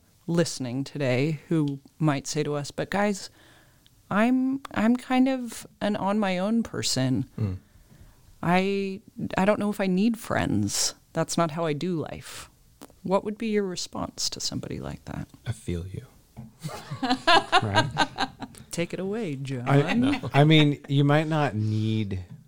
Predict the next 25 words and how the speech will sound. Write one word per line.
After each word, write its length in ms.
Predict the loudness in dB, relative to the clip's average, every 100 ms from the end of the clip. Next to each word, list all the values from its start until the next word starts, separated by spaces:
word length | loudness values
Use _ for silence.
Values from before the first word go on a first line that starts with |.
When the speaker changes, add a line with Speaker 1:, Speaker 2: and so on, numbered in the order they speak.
| _ _ _
Speaker 3:
a 100 | -4
lot 340 | -2 -2 -2 -2
of 80 | -4
friends, 680 | -6 -8 -8 -8 -12 -16 -12
Speaker 2:
Hmm. 140 | -8 -2
Speaker 3:
but 180 | -2 2
you 160 | 2
need 600 | 4 6 6 4 2 -6
someone. 880 | -6 -2 2 2 0 0 -4 -6 -10 -12
Speaker 2:
That's 180 | -14
a 20 | -12
good 140 | -14
point. 200 | -14 -6
Speaker 3:
Um, 440 | 0 2 2 0 -6 _ _ _ _
you 160 | -2 0
know, 160 | 2 0
s-, 260 | -2 -8 _ _ -12
Scripture 560 | -10 -4 -4 -2 2
is 120 | 2 2
very 320 | 2 4 4
clear. 240 | 2 -2
It's 180 | -2 -2
never 280 | -2 0 2
done 180 | 2 0
alone. 640 | 0 -2 -2 -2 -4 -8